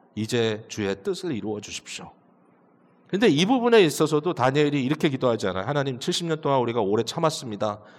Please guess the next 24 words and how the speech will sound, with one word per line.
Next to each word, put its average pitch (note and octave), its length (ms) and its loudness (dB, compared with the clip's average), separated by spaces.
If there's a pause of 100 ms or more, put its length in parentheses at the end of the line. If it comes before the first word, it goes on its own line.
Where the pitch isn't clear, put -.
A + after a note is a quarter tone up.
(380)
그래도 B2 460 2
좀 A2+ 220 -6
나름 A2+ 280 0
괜찮아지지 A2 600 0
않았습니까? F#2+ 760 -4 (680)
저는 A#2 260 -2
칠십 C#3+ 260 -2
년 C3+ 160 -2
동안 A#2 220 0
하나님만 D#3 520 2
붙들고 A#2 580 -6
일편단심 C3 680 0
주를 D3+ 340 0
따라왔습니다." A2 800 0
이렇게 C#3 260 -4
기도하지 B2 440 -2
않아요. G2 320 -14 (340)
"이제는 D#3+ 380 2
좀 D3 240 0 (360)
우리가 C#3+ 260 4
괜찮아졌으니까 C3 920 0
회복시켜 D3 520 -2
주세요"가 A2+ 520 -2
아니라, F#2+ 460 -4